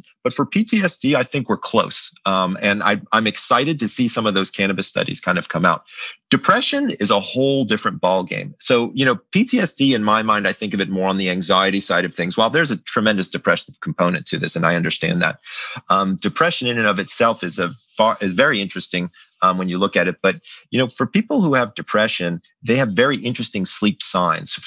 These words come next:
So, for example, most people, you don't see R E M sleep approach until about eighty minutes into the cy-, into the cycle. With people with depression, thirty minutes in, they're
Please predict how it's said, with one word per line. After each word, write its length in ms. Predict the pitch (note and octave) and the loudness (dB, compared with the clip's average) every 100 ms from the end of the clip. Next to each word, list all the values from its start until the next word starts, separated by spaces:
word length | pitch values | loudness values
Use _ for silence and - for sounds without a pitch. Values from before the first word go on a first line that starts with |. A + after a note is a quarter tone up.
| - | -2
So, 100 | G#2+ | 0
for 160 | G#2+ | 0
example, 480 | G2 F2 C#3 F3 A2 | 0 0 0 0 0
most 240 | B2 G3+ - | 2 0 2
people, 300 | C#3+ - G#2+ | 0 2 2
you 100 | A2 | 2
don't 160 | B2 - | 0 -2
see 100 | A2+ | -2
R 260 | F2+ G2 F#2+ | 2 2 2
E 80 | F2+ | 0
M 140 | F#2+ | -2
sleep 300 | G2 F#2+ F2 _ _ - | -2 -4 -4 _ _ -8
approach 500 | - - G#2 G#2+ F#2+ | -4 2 2 2 -2
until 240 | E2+ F2+ | -2 -2
about 200 | E2 D#2+ - | 0 -2 0
eighty 260 | F#2+ G#2 | 0 2
minutes 420 | F2+ F2 E2 - - | 0 -2 -4 -6 -4
into 260 | F2+ E2 | -2 -2
the 120 | D#2 D#2+ | -2 -2
cy-, 200 | - D#2 | -2 -2
into 200 | F2+ - | -2 -2
the 80 | D#2 | -4
cycle. 540 | - D#2 E2+ A#2+ C#3 - - - - | -2 0 0 0 -2 -4 -18 -18 -2
With 120 | C3 C3+ | 0 2
people 240 | A3 C4 | 2 4
with 120 | B3+ A#3+ | 2 2
depression, 600 | E3 - G#3+ - F#3+ - - - _ - | 0 2 2 0 -2 -4 -12 -20 _ 0
thirty 240 | C#3 B2+ A#2+ | 2 4 2
minutes 340 | G#2 F#2 - | 2 0 -2
in, 160 | E2 - | -4 -2
they're 140 | E2+ | -2